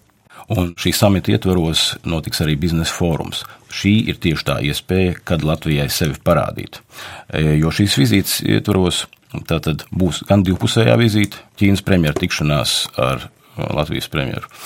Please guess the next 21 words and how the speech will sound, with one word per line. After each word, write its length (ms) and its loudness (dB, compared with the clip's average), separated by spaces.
paredzēta 520 -2
arī 80 -4
tikšanās 560 -2
ar 160 -4
mūsu 280 -8
prezidentu. 560 0
Starp 320 -4
citu, 320 -2
pirms 280 -2
mēneša 540 2
Ķīnas 320 -2
premjers 540 0
un, 340 -4
un 260 -6
prezidents 380 -2
Vējons 400 2
tikās 460 -2
asem 540 0
dalību 420 -2
valstu 480 -4
samitā 580 -2